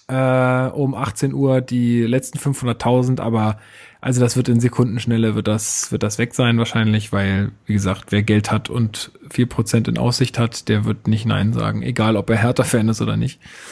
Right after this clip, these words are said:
Ähm, genau, das, äh, so viel dazu. Äh, finde ich, mehr brauchen wir da jetzt auch nicht wirklich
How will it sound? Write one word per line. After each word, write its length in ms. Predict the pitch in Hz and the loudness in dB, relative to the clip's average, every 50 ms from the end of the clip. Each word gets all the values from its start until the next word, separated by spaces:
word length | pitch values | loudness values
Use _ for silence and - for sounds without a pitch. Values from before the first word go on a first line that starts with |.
| - - - - - - - - _ - | -18 -18 -18 -18 -20 -20 -20 -18 _ -4
Ähm, 680 | 131 127 127 127 127 127 127 127 127 127 127 123 123 120 _ _ _ _ _ _ _ _ _ _ - - _ _ _ _ _ - | 0 2 4 4 4 4 4 4 2 2 2 0 -2 -6 _ _ _ _ _ _ _ _ _ _ -20 -20 _ _ _ _ _ -2
genau, 260 | - 135 120 104 98 101 | 0 2 2 2 0 0
das, 480 | - 135 135 135 - - - - _ - - - - | 2 0 0 0 0 -6 -6 -8 _ -16 -18 -10 -6
äh, 100 | 131 123 | -6 -4
so 100 | 127 131 | -4 -4
viel 160 | - - 117 | -4 -4 0
dazu. 500 | 120 135 160 175 175 - 202 190 196 190 - _ _ _ _ _ _ - | 2 2 2 2 2 0 0 2 0 -2 -4 _ _ _ _ _ _ -12
Äh, 80 | 127 | -12
finde 240 | - - - 131 127 | -10 -6 -4 -4 -4
ich, 140 | 120 - - | -4 -2 -2
mehr 160 | 123 123 123 | 0 0 0
brauchen 200 | 120 123 120 123 | 0 0 0 0
wir 100 | 120 113 | 0 0
da 380 | 113 113 110 110 107 107 110 - | 0 0 0 0 0 -2 -4 -6
jetzt 140 | 123 - - | -8 -6 -4
auch 120 | 104 107 107 | -4 -2 -2
nicht 260 | 110 113 - - - | -4 -4 -8 -10 -8
wirklich 400 | 117 113 - 110 107 - - - | -8 -6 -6 -6 -8 -10 -18 -20